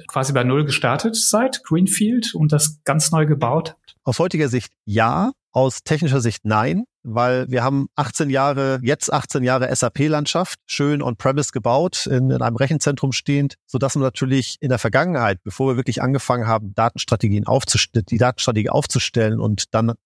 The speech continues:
Speaker 2: Richtung Cloud zu entwickeln oder auch Richtung Data Governance zu entwickeln, gab es nach wie vor ein S A P B W. Das gibt es auch heute noch.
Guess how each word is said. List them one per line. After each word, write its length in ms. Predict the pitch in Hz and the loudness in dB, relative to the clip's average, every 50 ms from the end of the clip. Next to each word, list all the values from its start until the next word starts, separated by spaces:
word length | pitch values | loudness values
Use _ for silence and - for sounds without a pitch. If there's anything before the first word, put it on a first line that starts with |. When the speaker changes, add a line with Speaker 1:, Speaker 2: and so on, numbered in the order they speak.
| _ - | _ -2
Speaker 2:
Richtung 340 | 110 120 123 - - 101 - | 0 0 2 2 0 -2 -2
Cloud 380 | - - - 120 123 156 156 - | -6 -4 0 2 2 2 0 0
zu 100 | - 120 | -2 -2
entwickeln 500 | 107 98 95 147 151 - 127 117 135 147 | -2 0 -2 -2 -2 0 0 0 0 0
oder 140 | 120 101 98 | 0 -2 0
auch 100 | - - | 0 0
Richtung 240 | 107 - 107 104 - | 0 0 0 0 0
Data 220 | 110 104 - 101 | 0 0 0 0
Governance 420 | - - 131 151 147 117 101 - | 0 0 0 0 0 -2 -2 -2
zu 80 | - 101 | -2 -2
entwickeln, 380 | 92 95 107 98 - 143 160 190 - | 0 0 -2 0 0 -2 -2 -2 0
gab 180 | - 117 117 143 | 0 0 0 0
es 140 | 123 - 117 | -2 -2 0
nach 200 | 117 120 - - | 0 0 0 -2
wie 60 | 117 | -6
vor 180 | - 123 120 | -2 -2 0
ein 60 | 117 120 | 0 0
S 160 | 123 - - | 0 0 0
A 60 | 113 | 0
P 160 | - - 113 | 0 0 -2
B 180 | 101 107 110 95 | 0 0 0 0
W. 220 | 135 147 127 98 - _ _ _ | 2 0 0 -2 -4 _ _ _
Das 160 | - - - | -6 -2 -2
gibt 140 | - - - | 0 0 0
es 100 | 143 - | 0 0
auch 140 | 120 - - | 0 0 2
heute 240 | 147 185 - 127 | 0 2 2 0
noch. 280 | 107 110 131 175 - | 0 0 0 -2 -4